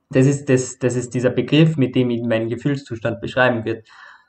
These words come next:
Ähm, das ist, glaub ich, etwas, was, was man halt auch lernen muss oder kann, ja. Also etwas, was,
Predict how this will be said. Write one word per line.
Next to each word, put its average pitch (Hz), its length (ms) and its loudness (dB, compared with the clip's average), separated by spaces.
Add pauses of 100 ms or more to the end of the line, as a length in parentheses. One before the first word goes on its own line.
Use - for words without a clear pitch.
(100)
Ähm, 113 380 0
das 139 140 6
ist, 131 180 2
glaub 117 180 4
ich, 117 80 4
etwas, 113 320 -2
was, 107 280 -6
was 117 160 -10
man 113 100 0
halt 107 180 -2
auch 113 120 2
lernen 117 520 2 (600)
muss 135 680 2
oder 110 300 2
kann, 107 540 0 (120)
ja. - 260 -2 (100)
Also 110 460 -2 (480)
etwas, 120 360 -2
was, 117 260 -4